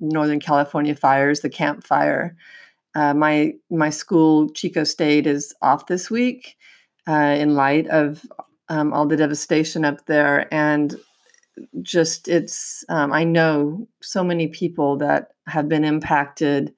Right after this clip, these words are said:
directly, indirectly. And so that, with saying that, I just want to,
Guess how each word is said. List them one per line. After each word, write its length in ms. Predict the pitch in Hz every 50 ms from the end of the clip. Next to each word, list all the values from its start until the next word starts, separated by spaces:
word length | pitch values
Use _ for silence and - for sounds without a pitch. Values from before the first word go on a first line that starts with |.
| _ _ - - - - _ _ _ _ _ - -
directly, 640 | - 170 160 165 156 151 156 - 160 156 151 147 -
indirectly. 960 | 143 147 147 151 151 135 135 135 135 139 - 151 147 147 143 139 139 139 - -
And 540 | - 139 135 135 135 135 135 131 131 131 127 - - - - _ _ _ -
so 300 | - - - 156 147 143 160
that, 280 | - 143 131 - - _ -
with 180 | 165 156 160
saying 340 | - - 190 175 165 160 160
that, 200 | 151 147 147 151
I 60 | 147
just 180 | 147 151 - -
want 280 | 160 147 147 - -
to, 520 | - - - 170 147 147 147 147 147 147